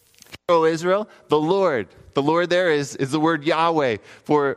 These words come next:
for the personal name of God. And whenever in your Bible you see Lord capitalized, that's, uh, that's actually the word Yahweh. That's the personal name of God. Yahweh our Elohim. That word, God, is plural.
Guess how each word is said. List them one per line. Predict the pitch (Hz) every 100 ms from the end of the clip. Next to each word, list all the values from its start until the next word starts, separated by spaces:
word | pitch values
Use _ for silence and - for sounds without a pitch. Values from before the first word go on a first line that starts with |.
| -
for | 143
the | 131
personal | - 190 - 175 151
name | 151 147
of | 135
God. | 139 127
And | 143 160
whenever | 143 143 160 160 170
in | 160
your | 156 151
Bible | 147 156 151
you | 139 135
see | - 156 147 143 - -
Lord | 120 151 156 156
capitalized, | 151 147 160 156 160 180 190 196 - - - - -
that's, | 139 - - - -
uh, | 117 117 107 - - _ _
that's | - 117 131
actually | 127 - 131
the | 123
word | 117 117 113 98 107
Yahweh. | 117 117 104 87 85
That's | 87 -
the | -
personal | - 143 127 - 101
name | 98 101 98 95
of | 95 90
God. | 98 87 82 - _ _ _ _
Yahweh | 120 131 147 147 143 135 -
our | 127 127 127
Elohim. | - 131 127 123 - - 170 131 95 90
That | 120 139 139
word, | 160 170 165 - - _
God, | 113 123 170 - - - _ _ _ -
is | 139 135
plural. | - - 220 175 117 85